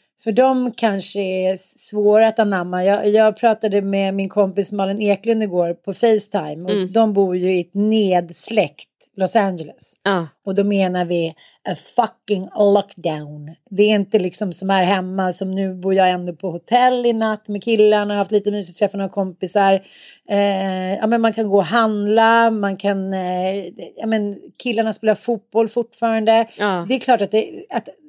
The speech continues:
Speaker 1: friheten i att så här bara ramla hem hos folk man inte känner, vet, alltså det finns en annan respekt och avståndstagande,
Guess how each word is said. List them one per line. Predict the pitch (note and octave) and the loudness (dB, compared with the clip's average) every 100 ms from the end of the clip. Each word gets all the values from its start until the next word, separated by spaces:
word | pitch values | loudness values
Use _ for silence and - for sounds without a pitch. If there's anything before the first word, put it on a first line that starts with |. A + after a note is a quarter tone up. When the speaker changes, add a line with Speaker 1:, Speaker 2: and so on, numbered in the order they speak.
| _ _ - | _ _ -14
Speaker 1:
friheten | A3+ B3 A3+ A3+ C#4 C4+ C4 B3+ A3+ | -6 -2 2 4 4 2 2 -2 0
i | A3 G3+ G3+ | -2 2 2
att | F#3+ | 0
så | - | 0
här | G3 | 0
bara | F#3 F#3+ F#3+ F#3+ | 2 2 2 0
ramla | G#3 G#3 G#3 G#3 | 2 2 2 2
hem | A3 B3 A#3 | 4 2 0
hos | A3 - | -2 -4
folk | - F3+ E3+ | -4 -4 -2
man | G3 | -6
inte | F#3 F3 | -6 -2
känner, | A#3 A3 G#3 G3+ | -2 -2 -2 -2
vet, | F#3 F#3 | -2 -2
alltså | G3+ G3+ | -4 -2
det | G#3+ | -2
finns | C4+ B3 A3+ | -2 -4 -4
en | A3+ G#3+ | -4 -4
annan | G3+ G3 | -4 -6
respekt | G3 - A#3+ - _ | -8 -2 -2 -2 _
och | G#3+ G3+ | -2 0
avståndstagande, | G3 - G3+ - B3 A3+ G3 | 0 -4 -6 0 0 0 -2